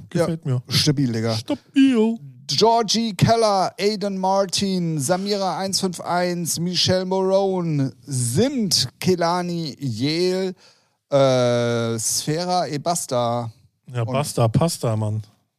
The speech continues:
Speaker 1: Basta.
Speaker 2: Pasta.
Speaker 1: Monster X, Myla Morgan, Pitbull, Iggy Kelly, Yellow Days, Die Sterne, Jan Martin, Block, Lin. Und dann <laughs> kommen die Nerven.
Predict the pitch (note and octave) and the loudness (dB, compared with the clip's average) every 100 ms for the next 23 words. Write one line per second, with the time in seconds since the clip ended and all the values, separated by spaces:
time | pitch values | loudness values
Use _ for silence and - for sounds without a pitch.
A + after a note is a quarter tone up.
0 | _ _ _ - - - G#2 G2+ - _ | _ _ _ -4 -2 -2 -4 -12 -18 _
1 | _ - G#2 - - - - B2+ F3 - | _ -10 -8 -8 -12 -18 -8 -2 -2 0
2 | F3 E3+ F3 - - - - C3 C#3+ D#3 | 0 -2 -2 -2 -2 -2 -4 -4 -2 -2
3 | D#3 D#3 D3+ D3+ D3 C#3+ C#3 - B3 - | -2 0 0 0 -4 -4 -8 -6 -6 -2
4 | A#3 A3+ A#3 - - G#3 G#3 F#3 - G3 | 2 4 2 -6 -6 -6 -4 0 2 2
5 | G3 G3+ G3 G3 - _ _ _ C3+ A#2+ | 0 -4 -8 -10 -20 _ _ _ -8 -4
6 | B2+ E3 G#3 G#3 G3 G3 F#3 D#3+ C#3 - | -2 -2 0 0 0 0 0 0 0 -2
7 | - - _ _ A2+ _ _ _ _ _ | -2 -6 _ _ -20 _ _ _ _ _
8 | - F3+ C#4+ - - D#3+ E3+ D#3 D3+ C3+ | -8 -4 -2 -2 -2 -4 -4 -6 -6 -6
9 | A2+ A2 C3+ D#3 C3+ C3+ C#3 C3 B2 A2+ | -8 -8 -6 -6 -6 -6 -6 -6 -6 -6
10 | G#2+ C3 F3 - - A#2+ C#3 A#3 D4 E4+ | -6 -4 -4 -6 -4 0 4 2 0 -10
11 | _ _ _ - C#3+ B2+ F#3 C4 F4+ - | _ _ _ -6 -2 4 4 2 -4 0
12 | - - - C3 - - - E3 E3+ - | 2 2 -2 -10 -14 -20 0 0 2 -2
13 | F#3+ F#3 G3+ A#3+ D3+ | -2 0 0 0 -2